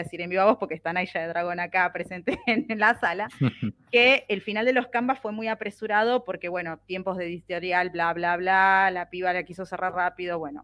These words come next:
Speaker 1: me. Pero no quita que el personaje en sí mismo sea interesante y que sea bastante incomprendido.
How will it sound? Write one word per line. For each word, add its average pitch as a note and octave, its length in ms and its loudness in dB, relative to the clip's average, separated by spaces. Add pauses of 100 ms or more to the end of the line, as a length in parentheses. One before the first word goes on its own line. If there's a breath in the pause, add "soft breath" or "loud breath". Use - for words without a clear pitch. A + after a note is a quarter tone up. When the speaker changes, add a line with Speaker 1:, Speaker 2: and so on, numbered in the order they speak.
(120)
Speaker 1:
me. E3 280 -14 (520 soft breath)
Pero D#4+ 640 2
no B3+ 260 -4
quita C#4 680 -4
que A3+ 440 -4
el F#3+ 100 -6
personaje G3 520 -8
en B3+ 120 -6
sí - 180 -10
mismo A#3 640 -4 (100)
sea - 180 -10
interesante G#3 580 -10
y C#4+ 80 -12
que B3 100 -8
sea D4+ 140 -4
bastante G4 540 -4
incomprendido. E3+ 1000 -6